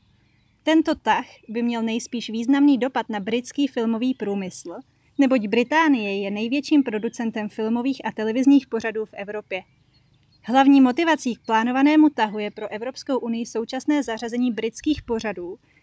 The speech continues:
mezi evropské tituly, přičemž na podíl evropských filmů na unijních obrazovkách existují kvóty. Britské filmy z tohoto pohledu v podstatě zabírají místo filmům z jiných,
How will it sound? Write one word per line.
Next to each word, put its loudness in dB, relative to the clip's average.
mezi -2
evropské 0
tituly, -4
přičemž -6
na -2
podíl -2
evropských -4
filmů -2
na -4
unijních 6
obrazovkách -4
existují -8
kvóty. -6
Britské 4
filmy 4
z -12
tohoto -2
pohledu 0
v -12
podstatě -4
zabírají 2
místo 2
filmům -2
z -2
jiných, -6